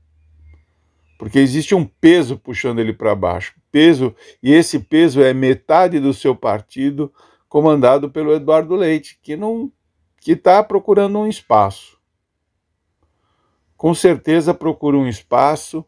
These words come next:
pra sua, ele tem interesse também em chegar a Brasília. Não sei se como vice ou como cabeça de chapa, apesar de acreditar que ele não tem a chance, também não tem expressão nacional.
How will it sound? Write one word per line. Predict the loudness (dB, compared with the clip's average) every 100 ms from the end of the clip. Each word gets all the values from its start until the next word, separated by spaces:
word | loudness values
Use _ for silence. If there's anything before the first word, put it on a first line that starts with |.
| _ _ _ _ _ _ _ _ -20 _ _ _
pra | 0 2
sua, | 0 -2 2 2 2 -4 -10 _
ele | -6 -6
tem | -6 -6 -6
interesse | -6 -2 0 2 0 -2 -4
também | -2 0 0 -2 -4
em | -6
chegar | -4 0 2
a | 2
Brasília. | 2 -2 -2 -4 -4
Não | -6
sei | -2 -2
se | -2
como | -4 0 0
vice | 0 -2 -2 -2 0
ou | 0
como | 0 -4
cabeça | -2 -2 -2 -2 -4
de | -6
chapa, | -8 -2 2 0 -2 _ _ _ _ _ _ _
apesar | -2 2 4 2
de | 2
acreditar | -2 -2 -4 -4 -2 -4
que | -2
ele | -2
não | -2 -2
tem | -2 -2
a | -2
chance, | -4 -6 -6 -6 -12 -8
também | -4 -2 -2
não | -2
tem | -2 0
expressão | -2 -4 -2 0 -2
nacional. | -2 -4 -4 0 2 0